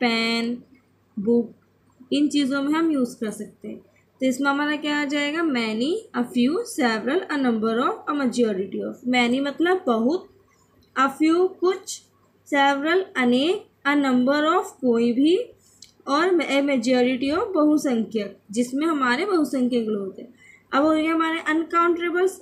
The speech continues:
uncounterables में तो आपको पता है जिसको हम count नहीं कर सकते, जैसे कि rice और sugar ले लो। ठीक है, अब इसमें हमारा क्या आ जाएगा, less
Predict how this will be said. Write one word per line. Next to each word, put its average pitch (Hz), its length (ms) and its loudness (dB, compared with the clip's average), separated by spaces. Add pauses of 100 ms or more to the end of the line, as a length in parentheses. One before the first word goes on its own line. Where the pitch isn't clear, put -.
uncounterables 269 680 0
में 285 180 -4
तो 285 180 -6 (280)
आपको 247 260 -4
पता 277 240 -2
है 302 60 0
जिसको 294 260 -2
हम 294 140 0
count 269 300 0
नहीं 320 140 -4
कर 320 120 -2
सकते, 320 300 -4
जैसे 269 280 -2
कि 285 160 0
rice 233 680 0 (1000)
और 226 280 0
sugar 254 420 2
ले 277 160 2
लो। 294 180 -2 (1700)
ठीक 330 200 -4
है, 311 120 0 (400)
अब 233 80 2
इसमें 269 220 0
हमारा 285 240 2
क्या 294 160 -4
आ 285 40 0
जाएगा, 294 320 -2
less 247 440 0